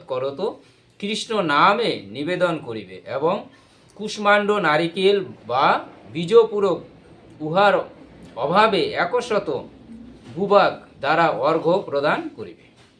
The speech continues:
"কৃষ্ণ কৃষ্ণ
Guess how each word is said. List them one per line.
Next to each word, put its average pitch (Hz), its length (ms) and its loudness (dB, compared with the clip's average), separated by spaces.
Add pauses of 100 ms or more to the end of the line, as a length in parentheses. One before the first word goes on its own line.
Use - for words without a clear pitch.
(1900)
"কৃষ্ণ 233 420 -2
কৃষ্ণ 214 680 0